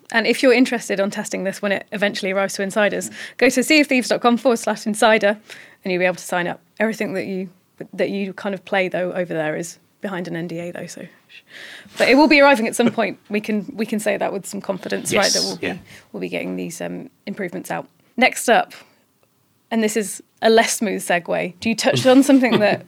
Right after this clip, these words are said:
Speaker 2: <laughs>
Speaker 1: is quite key to, I think, a lot of the feedback that we've received quite recently, and that's kind of server performance, um, specifically with, with regards to how many ships we have on a server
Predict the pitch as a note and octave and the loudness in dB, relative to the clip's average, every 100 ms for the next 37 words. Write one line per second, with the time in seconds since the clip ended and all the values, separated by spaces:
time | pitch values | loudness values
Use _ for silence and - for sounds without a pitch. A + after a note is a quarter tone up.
0 | _ _ - A3+ - - A#3 - - - | _ _ -2 -2 0 4 4 4 -6 -2
1 | A3 A#3 A3+ G3+ G#3 G#3 G#3+ G#3 G3 G3 | 0 0 0 0 0 -2 0 0 0 -2
2 | G#3 G#3+ - E3+ G#3 G#3 G#3+ G#3 G#3 A3 | -4 -2 -2 -4 -6 -4 -4 -6 -2 -2
3 | A#3 B3+ - C4+ C#4 - - _ - A3 | 0 -2 0 0 0 -8 -20 _ -4 0
4 | F#3+ - - - - G#3+ - G3+ F#3+ G3 | 0 -2 -10 -10 -4 -4 -2 -4 -4 -10
5 | - F#3 F3 - - - F#3+ F3+ - - | -4 -4 -4 -10 -12 -4 -2 -2 -6 -4
6 | B3+ C4 A3+ A#3 G3+ G#3 G#3+ - F#3+ G3 | 0 0 0 -4 -4 -10 -12 -8 -6 -4
7 | G#3 F3+ F3+ - F#3 F#3 - - - G#3 | 0 0 -2 -4 -4 -4 -8 -20 -6 -2
8 | G3+ G3 - A3 - - - A3 F#3+ G3+ | 0 -2 -2 -2 -4 -16 -8 -4 -4 -4
9 | F#3 - - G#3+ G3 B3 B3 B3+ | -6 -10 -8 -6 2 4 4 2